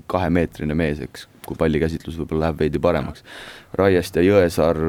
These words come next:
kolme peal, on ju, et selles suhtes, et, et meil on need tagamängijad juba niivõrd pikka kasvu ja niivõrd pikkade käte ja jäsemetega ja, ja nagu Kristo ütles, et eil-, eilne mäng ju näitas tegelikult, et, et Raiested, Jõesaared,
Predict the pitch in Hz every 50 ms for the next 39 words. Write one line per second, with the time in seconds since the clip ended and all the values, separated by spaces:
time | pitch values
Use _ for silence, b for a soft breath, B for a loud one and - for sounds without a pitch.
0 | 80 80 80 78 78 76 - - 92 95 95 95 90 80 76 - 78 76 69 69
1 | 78 76 73 76 76 78 - 101 98 98 95 - - - - - - - B B
2 | B B B B B B - - 101 101 101 104 104 95 92 90 - - 113 123
3 | 117 104 95 107 117 120 113 92 80 82 78 82 87 76 80 87 98 113 117 113
4 | 95 85 82 82 76 - - 117 120 - - 123 123 - 92 82 87 101 117 113
5 | - - - 78 73 76 78 69 71 85 98 104 101 82 82 80 80 76 - -
6 | 80 - - 113 113 - - 85 80 80 78 - 104 107 - - 78 76 71 71
7 | 76 85 101 107 101 82 71 69 69 - - 62 69 69 69 73 69 69 67 64
8 | 73 71 82 80 80 87 92 98 95 98 85 87 85 - - 65 - 90 98 101
9 | 90 82 76 78 71 - 95 101 90 87 87 104 107 101 85 85 92 104 113 92
10 | 98 - - - - 76 76 76 69 - - - - - 80 76 - 76 76 -
11 | - - - - - - - - _ - 104 110 110 101 90 - - 82 82 95
12 | 110 107 95 85 92 85 82 82 82 80